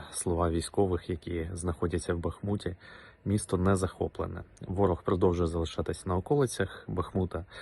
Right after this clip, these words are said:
ворог продовжує намагатися там пролізти десь до центра,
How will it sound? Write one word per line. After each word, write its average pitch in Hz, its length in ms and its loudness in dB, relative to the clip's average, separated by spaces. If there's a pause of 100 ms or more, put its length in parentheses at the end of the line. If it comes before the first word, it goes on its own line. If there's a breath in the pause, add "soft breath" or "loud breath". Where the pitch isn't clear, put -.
(380 loud breath)
ворог 95 300 4
продовжує 92 480 4
намагатися 87 640 2
там 82 180 -4
пролізти 87 420 0
десь 82 200 2
до 95 120 2
центра, 95 540 2